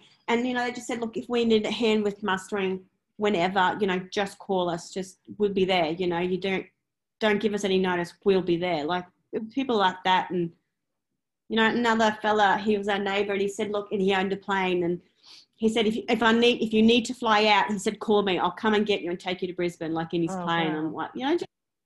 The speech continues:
Speaker 1: people really just, um,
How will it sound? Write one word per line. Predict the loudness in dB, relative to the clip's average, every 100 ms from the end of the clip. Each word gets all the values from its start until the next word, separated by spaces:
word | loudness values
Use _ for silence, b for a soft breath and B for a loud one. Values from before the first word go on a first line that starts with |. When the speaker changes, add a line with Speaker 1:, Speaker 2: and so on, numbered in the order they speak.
| -14
Speaker 1:
people | -6 -2 -4 B B B B _
really | -6 0 2 0
just, | 0 -2 -2 -12 -20 _ _ _ _ _ _ _ _ _
um, | -2 -2 -2 -6